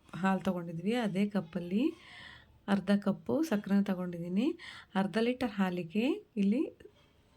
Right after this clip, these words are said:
ಅರವತ್ತೈದರಿಂದ ಎಪ್ಪತ್ತು ಗ್ರಾಮ್ ಅಷ್ಟು ಸಕ್ಕರೆ ಇದೆ. ಇವಾಗ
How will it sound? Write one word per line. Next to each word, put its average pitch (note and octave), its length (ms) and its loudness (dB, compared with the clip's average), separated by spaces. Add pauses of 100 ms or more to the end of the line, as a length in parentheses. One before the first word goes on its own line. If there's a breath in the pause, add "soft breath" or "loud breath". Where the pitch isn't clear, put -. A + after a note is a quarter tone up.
(220)
ಅರವತ್ತೈದರಿಂದ G3+ 840 2 (340)
ಎಪ್ಪತ್ತು G3+ 420 0
ಗ್ರಾಮ್ G3+ 280 4
ಅಷ್ಟು F#3 320 -4
ಸಕ್ಕರೆ G3+ 440 0
ಇದೆ. F3+ 260 -2 (600 loud breath)
ಇವಾಗ G3 260 0